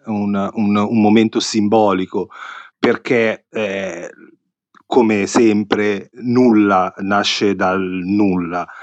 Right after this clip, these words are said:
È l'evoluzione di qualcosa che è già presente, di diverse, eh, forme artistiche, di diverse tradizioni culturali. Ma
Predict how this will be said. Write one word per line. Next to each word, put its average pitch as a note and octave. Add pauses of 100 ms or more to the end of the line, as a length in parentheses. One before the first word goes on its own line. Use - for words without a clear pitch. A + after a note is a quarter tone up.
(320)
È B2+
l'evoluzione A#2
di A2
qualcosa G#2+
che A2
è G#2
già A2+
presente, F#2
di G#2
diverse, G2+ (360)
eh, G2
forme A2
artistiche, A#2+
di G#2
diverse G2+
tradizioni G2
culturali. F#2 (440)
Ma D3+